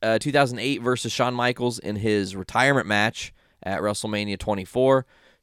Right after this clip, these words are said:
As I said already, two-time Hall of Fame inductee. Um, amazing feuds with Sting, Michaels, um, Piper, Bischoff,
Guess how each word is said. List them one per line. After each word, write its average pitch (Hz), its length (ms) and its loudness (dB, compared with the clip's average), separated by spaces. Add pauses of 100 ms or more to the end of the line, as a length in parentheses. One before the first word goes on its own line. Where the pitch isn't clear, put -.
(220)
As 110 200 0
I 107 80 0
said 117 220 2
already, 110 280 2
two-time 104 460 -4
Hall 98 240 0
of 92 80 -4
Fame 92 540 -4 (440)
inductee. 92 1000 -4 (320)
Um, 92 460 -2 (240)
amazing 127 540 4
feuds 123 320 4
with 101 140 0
Sting, 113 920 0
Michaels, 120 1080 0 (400)
um, 95 560 -4 (300)
Piper, 113 800 4 (140)
Bischoff, 131 680 4